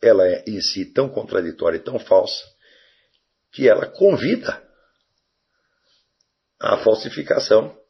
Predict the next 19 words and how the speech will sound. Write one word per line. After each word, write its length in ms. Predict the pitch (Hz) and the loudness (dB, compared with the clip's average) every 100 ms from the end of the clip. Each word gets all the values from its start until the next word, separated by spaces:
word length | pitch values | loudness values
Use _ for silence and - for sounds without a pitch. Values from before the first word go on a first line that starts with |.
| _ | _
da 140 | _ - | _ -12
ciência 340 | - 107 - | -4 -6 -4
em 40 | 71 | -4
geral 380 | 71 85 - - _ - | 0 0 -2 -8 _ -8
e 80 | |
da 100 | 160 | -6
própria, 400 | 175 - - - - _ _ | -2 2 2 0 -20 _ _
quer 60 | - | -8
dizer, 220 | 82 - | -6 -6
vida 220 | 80 110 | -8 -6
humana, 260 | 90 107 62 | -4 -6 -6
da 60 | - | -2
própria 240 | - - | -2 -2
existência, 680 | 85 78 - - - - - _ _ _ _ _ _ | -8 -10 -4 -2 -2 -4 -18 _ _ _ _ _ _
modo 300 | 104 117 95 | 4 4 4
de 100 | 87 | -6
existência 720 | 85 80 - - 196 - - - _ _ _ _ _ _ _ _ | -8 -8 -4 0 0 -2 -14 -20 _ _ _ _ _ _ _ _
do 120 | 92 | -8
cientista. 580 | - 92 - - - | -6 -8 -8 -16 -16